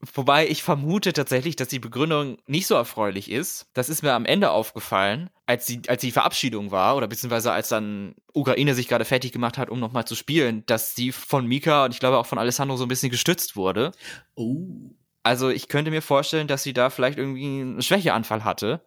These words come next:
Speaker 1: und dann sich mal einen Moment hinlegen musste oder so. Und das
Speaker 2: Oder
Speaker 1: ist da-, das
Speaker 2: umgeknickt ist.
Speaker 1: der Ende, das Ende dann gar nicht mehr so, ja, enjoyable für sie war.
Speaker 2: Das ist doof, nee, das wünscht man niemandem, nee.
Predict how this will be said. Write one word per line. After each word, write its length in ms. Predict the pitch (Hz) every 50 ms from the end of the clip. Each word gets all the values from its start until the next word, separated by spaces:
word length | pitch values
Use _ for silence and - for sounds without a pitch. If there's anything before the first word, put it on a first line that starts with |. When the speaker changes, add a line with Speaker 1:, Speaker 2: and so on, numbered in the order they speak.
| _ -
Speaker 1:
und 540 | 120 120 117 117 120 120 - - - - _ _ _ -
dann 500 | 131 113 117 123 117 117 - 78 104 120
sich 160 | 135 123 123
mal 80 | 139
einen 80 | 131 135
Moment 200 | 131 131 135 135
hinlegen 360 | 156 190 180 135 113 98 101
musste 340 | 101 95 87 - - 90 78
oder 160 | 85 90 87
so. 320 | 92 - 92 73 80 127 - _
Und 160 | - - -
das 100 | 117 117
Speaker 2:
Oder 80 | 120 123
Speaker 1:
ist 140 | 120 104
da-, 80 | 135 160
das 80 | 160 156
Speaker 2:
umgeknickt 500 | 156 107 - 123 165 156 - - - -
ist. 400 | 165 170 - - - - - -
Speaker 1:
der 240 | - 120 117 113 -
Ende, 220 | 123 143 135 120
das 160 | 107 - 120
Ende 240 | - - 131 143 139
dann 500 | 131 135 120 123 120 120 120 117 110 98 - _
gar 140 | - 123 131
nicht 160 | 135 123 123
mehr 140 | 127 120 120
so, 400 | 117 120 120 113 113 110 117 120 _ _ _
ja, 180 | - 120 110 110 90
enjoyable 420 | 120 117 131 135 135 120 104 95
für 140 | - - 107
sie 200 | 98 98 90 -
war. 360 | 82 69 71 - - - _ _ _
Speaker 2:
Das 200 | - 143 123 131
ist 180 | 151 147 - -
doof, 260 | 131 120 120 123 -
nee, 240 | 123 117 117 120 127 -
das 200 | 156 143 - -
wünscht 280 | 131 123 120 127 -
man 140 | 131 120 117
niemandem, 540 | 104 98 104 107 110 117 127 131 - 113 110
nee. 300 | 107 101 101 107 113 -